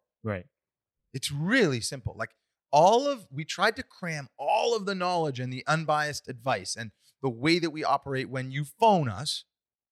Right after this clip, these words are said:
Speaker 2: which can be daunting, right? Like, picking up the phone and calling somebody and going through all these details, pain.
Speaker 1: Right.
Speaker 2: You can go online, you can enter in these details, your address,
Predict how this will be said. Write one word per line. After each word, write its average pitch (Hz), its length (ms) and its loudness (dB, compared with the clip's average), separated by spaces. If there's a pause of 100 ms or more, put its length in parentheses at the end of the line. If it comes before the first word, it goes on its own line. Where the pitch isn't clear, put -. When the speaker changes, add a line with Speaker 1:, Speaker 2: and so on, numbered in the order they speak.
(640)
Speaker 2:
which - 160 -6
can 196 140 -2
be 247 100 -6
daunting, 202 520 -2
right? 135 200 -4
Like, 127 160 -10
picking 170 200 -8
up 180 80 -10
the 156 80 -12
phone 156 300 -2
and 139 100 -8
calling 147 280 -6
somebody 151 340 -6
and 123 100 -8
going 131 180 -8
through 143 180 -8
all 147 120 -2
these 139 140 -12
details, 147 680 -6 (160)
pain. 302 420 -6 (220)
Speaker 1:
Right. 107 280 -8 (340)
Speaker 2:
You 127 120 -12
can 120 60 -12
go 165 140 4
online, 147 680 0 (520)
you 135 80 -14
can 123 100 -10 (120)
enter 202 320 0
in 185 160 0
these 170 200 -4
details, 98 680 -12 (420)
your 160 220 4
address, 139 680 -2